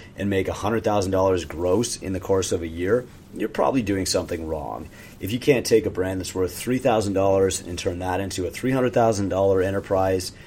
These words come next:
through a service model, eh, again, you're probably doing something wrong here. And I don't think that's H Q's fault.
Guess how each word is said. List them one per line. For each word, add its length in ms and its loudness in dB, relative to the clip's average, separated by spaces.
through 220 2
a 40 2
service 380 0
model, 480 0
eh, 340 2
again, 340 4
you're 100 0
probably 340 0
doing 240 -6
something 360 -6
wrong 300 -6
here. 300 -10
And 100 0
I 60 4
don't 160 2
think 140 4
that's 260 -2
H 280 -4
Q's 280 -8
fault. 480 -8